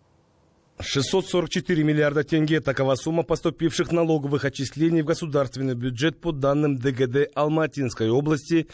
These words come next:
за десять месяцев текущего года. Кроме того, в республиканский бюджет поступило триста двадцать пять миллиардов тенге. В целом, по словам специалистов, в рамках исполнения прогнозных показателей регион выполнил работу на сто один процент. В доход государству перечислено более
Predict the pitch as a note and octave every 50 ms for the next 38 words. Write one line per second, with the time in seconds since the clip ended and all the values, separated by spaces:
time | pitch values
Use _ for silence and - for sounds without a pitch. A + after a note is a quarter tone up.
0 | - - - - - A#2+ D3 F3 D#3+ C#3+ D#3 D3+ - F3 - D#3 D#3+ D3 D3+ D3+
1 | - - D3+ - - F3 - - C3 A#2+ - - B2 B2+ B2 B2 B2+ C3 B2 B2+
2 | C3 B2+ - - - - - - F3 F3 F3 F3 D#3+ - F3 E3 D#3 D#3 C#3+ A#2+
3 | C#3+ D3 - F3+ E3+ E3+ F3 - - D3+ B2+ B2 A#2 - D#3 D#3 F3 D#3+ C#3+ E3+
4 | F3+ - - C3 - - B2 - D#3 D#3+ D3 - - D#3+ - F3+ D#3 C#3+ D#3 D#3
5 | - F3 C#3 - - C3 B2+ B2 D3+ D3+ C#3 C3 B2+ B2 B2 A#2+ B2 A#2+ - C3+
6 | B2+ B2+ B2+ C3 C3 A#2 - - - - - - F3 D#3+ C#3+ B2+ A#2+ G#2 C3 A#2+
7 | C3+ C#3 C#3 C#3 B2+ - - E3 C3 - - F3 E3+ E3 D#3+ C3+ - - B2 A#2
8 | - C#3+ D3+ C#3 C3 D3 - E3 D3 - E3+ D#3+ E3 E3 D#3+ D#3+ D#3+ - - F3+
9 | E3+ D#3+ E3+ D#3+ C#3+ B2+ C3 B2 - C#3+ C3+ - C3+ C3 B2 C#3 C#3+ D3 - D#3+
10 | D#3+ E3 E3 D#3 - - - - C3 C#3+ F3 D3+ D3 D#3+ C#3+ C#3+ D3+ D#3 D#3 C#3+
11 | D3 B2 D#3 D3+ D3 D3+ D3+ D3+ D3 D3 C3+ C3+ C3 A#2 C3 C3+ D3+ D#3 D3+ -
12 | E3 D#3+ - - D#3+ D#3+ C3 C3 B2 A2 G#2 C3 B2+ A#2+ - C3 B2+ A#2+ A#2 -
13 | B2 - - - - - - B2 C3 C3+ E3 D#3+ - D#3+ C#3 B2+ D3+ C3 E3+ E3+
14 | D#3+ D#3+ C#3+ A#2+ - - B2+ - C3 C3 C3 - D#3 D3 - D#3+ D#3 D#3 D#3 C#3+
15 | C#3 D3 D3 D3+ D3+ C#3+